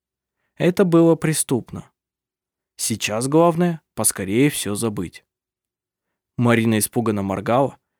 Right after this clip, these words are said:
и молча опускала глаза. Но, несмотря ни на что, она, по-видимому, испытывала доверие к Тристану.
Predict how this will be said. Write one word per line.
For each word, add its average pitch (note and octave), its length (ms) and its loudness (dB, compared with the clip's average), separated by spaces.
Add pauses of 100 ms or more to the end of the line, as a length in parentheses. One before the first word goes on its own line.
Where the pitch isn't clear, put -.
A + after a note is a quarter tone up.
и A#2+ 80 0
молча C#3 460 0
опускала G2+ 680 -6
глаза. A#2 520 -4 (3000)
Но, D#3+ 160 4
несмотря B2 540 4
ни G#2 100 0
на F#2 140 -4
что, E3+ 360 -4 (260)
она, A2 320 0
по-видимому, F3+ 840 2
испытывала C3+ 720 0
доверие A2 460 2
к - 100 -14
Тристану. G2 640 -6